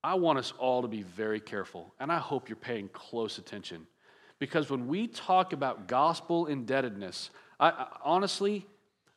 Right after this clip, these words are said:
I would offer that I have never had a sermon title that could be more misconstrued and misunderstood than "The gospel makes us debtors."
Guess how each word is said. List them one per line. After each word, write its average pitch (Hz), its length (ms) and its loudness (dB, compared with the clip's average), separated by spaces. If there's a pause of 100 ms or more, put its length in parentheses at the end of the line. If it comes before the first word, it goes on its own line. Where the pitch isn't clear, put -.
(120)
I 170 200 8
would 220 180 8
offer 160 320 6
that 135 100 2
I 156 140 8
have 151 140 0
never 151 180 4
had 143 160 2
a 113 60 0
sermon 151 480 0
title 101 460 -6
that 123 80 -4
could 131 140 -4
be 127 120 -2
more 131 240 0
misconstrued 127 1040 -2 (340)
and 110 200 -4
misunderstood 135 920 0 (880)
than 123 240 0
"The 123 100 -2
gospel 127 460 4
makes 123 300 -2
us 113 100 -4
debtors." 95 560 -2